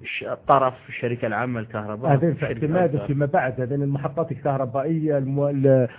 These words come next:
Speaker 2: المحولات الكهربائية.
Speaker 1: تمام.
Speaker 2: لأن المحطات الفرعية
Speaker 1: تمام.
Speaker 2: هذين اللي في
Speaker 1: باش ما
Speaker 2: المترو،
Speaker 1: تفصليش نخشوا في
Speaker 2: آه،
Speaker 1: المولد.
Speaker 2: أيوة. هذين فيما
Speaker 1: ندخل،
Speaker 2: بعد هذين.
Speaker 1: ندخل في
Speaker 2: هذين
Speaker 1: المولد.
Speaker 2: في، في المولد.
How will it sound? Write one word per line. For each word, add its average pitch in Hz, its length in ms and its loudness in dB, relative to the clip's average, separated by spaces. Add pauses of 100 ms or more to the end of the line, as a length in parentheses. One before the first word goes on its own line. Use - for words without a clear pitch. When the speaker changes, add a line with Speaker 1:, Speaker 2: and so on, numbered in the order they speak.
(140)
Speaker 2:
المحولات 143 640 4
الكهربائية. 139 720 0
Speaker 1:
تمام. 139 420 4
Speaker 2:
لأن 170 200 6
المحطات 170 640 4
الفرعية 170 520 4
Speaker 1:
تمام. 185 120 8
Speaker 2:
هذين 160 140 6
اللي 147 120 0
في 156 80 -2
Speaker 1:
باش 180 200 8
ما 196 80 8
Speaker 2:
المترو، 208 200 8
Speaker 1:
تفصليش 226 420 4
نخشوا 233 320 -2
في 170 60 6
Speaker 2:
آه، 156 160 10
Speaker 1:
المولد. 151 180 10
Speaker 2:
أيوة. 156 280 6
هذين 190 240 12
فيما 180 260 10
Speaker 1:
ندخل، - 40 8
Speaker 2:
بعد 170 300 12
هذين. 117 200 6
Speaker 1:
ندخل 196 280 2
في 170 80 0
Speaker 2:
هذين 160 80 4
Speaker 1:
المولد. 160 260 10
Speaker 2:
في، 143 340 8
في 156 120 6
المولد. 143 280 10